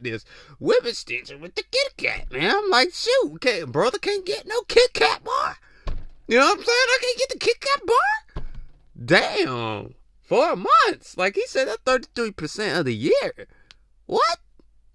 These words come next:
I ain't lying. My wife told me, "I'll make you wait four months." I'll be like, "I'll be sexually aggravated." <laughs> Uh, somebody better hear me. I'm, I'm just gonna be sexually aggravated at this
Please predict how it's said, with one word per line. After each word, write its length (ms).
I 440
ain't 80
lying. 160
My 200
wife 260
told 280
me, 80
"I'll 100
make 220
you 220
wait 280
four 220
months." 280
I'll 160
be 100
like, 440
"I'll 240
be 140
sexually 520
aggravated." 520
<laughs> 160
Uh, 220
somebody 560
better 280
hear 340
me. 60
I'm, 220
I'm 240
just 240
gonna 140
be 160
sexually 500
aggravated 640
at 80
this 160